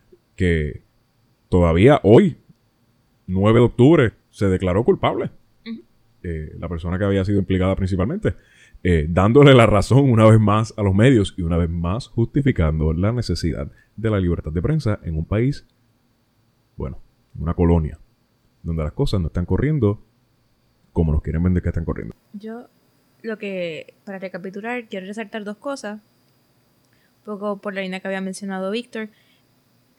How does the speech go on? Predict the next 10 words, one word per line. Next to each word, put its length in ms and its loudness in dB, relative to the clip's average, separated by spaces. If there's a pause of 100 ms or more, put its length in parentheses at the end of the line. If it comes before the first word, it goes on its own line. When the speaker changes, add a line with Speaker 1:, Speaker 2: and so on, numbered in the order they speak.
(400)
Speaker 2:
Lo 280 -6
que 100 -10
s-, 380 -16 (160)
sale 260 -2
a 80 -6
la 80 -6
luz 440 -8
hoy 480 -8 (560)
es 720 -10 (240)
ejemplo 800 -8